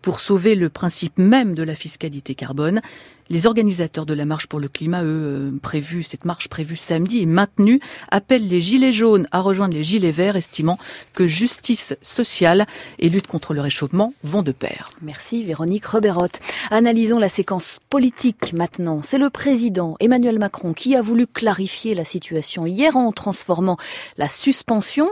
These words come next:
Speaker 2: annoncée par le Premier ministre en annulation pure et simple de la taxe carbone pour l'an prochain. Cela sonne comme un désaveu pour Édouard Philippe et surtout Stéphane Robert,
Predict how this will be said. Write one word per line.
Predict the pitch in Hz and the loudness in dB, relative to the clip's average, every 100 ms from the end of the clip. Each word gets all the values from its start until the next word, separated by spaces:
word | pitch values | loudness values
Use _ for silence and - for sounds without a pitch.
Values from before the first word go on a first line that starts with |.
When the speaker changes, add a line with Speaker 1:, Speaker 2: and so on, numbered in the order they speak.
| 294 | 0
Speaker 2:
annoncée | 165 165 - 190 | 0 -2 -2 -6
par | 151 143 | -6 -6
le | 147 | -6
Premier | - 156 151 | -4 -2 0
ministre | 175 320 - 269 | 2 2 2 2
en | 262 208 | 4 4
annulation | 214 214 196 160 - 160 240 | 4 4 2 0 -4 -6 -4
pure | 233 147 | -2 -4
et | |
simple | - 160 - 165 | -6 -10 -8 -4
de | 151 | -4
la | 135 | -4
taxe | - 156 - | -8 -10 -10
carbone | - 160 170 170 | -8 -4 -2 -2
pour | 160 | 0
l'an | 156 151 | -2 -2
prochain. | 160 147 254 311 - - - - - | -2 0 2 2 -2 -14 -12 -14 -12
Cela | - 247 214 | -2 0 2
sonne | - 220 202 | 0 -2 -2
comme | 180 190 170 | -2 -2 0
un | 165 | 0
désaveu | 175 160 160 170 | 0 0 0 -2
pour | 190 170 156 | -4 -4 -2
Édouard | 156 151 - | -2 -2 -4
Philippe | 180 220 269 - - | -2 0 0 -4 -6
et | 254 294 | -2 -2
surtout | 294 - 220 - - 165 | -4 -6 -6 -6 -10 -10
Stéphane | - 214 - 190 | -6 -4 -2 0
Robert, | 185 190 240 277 | 2 2 2 0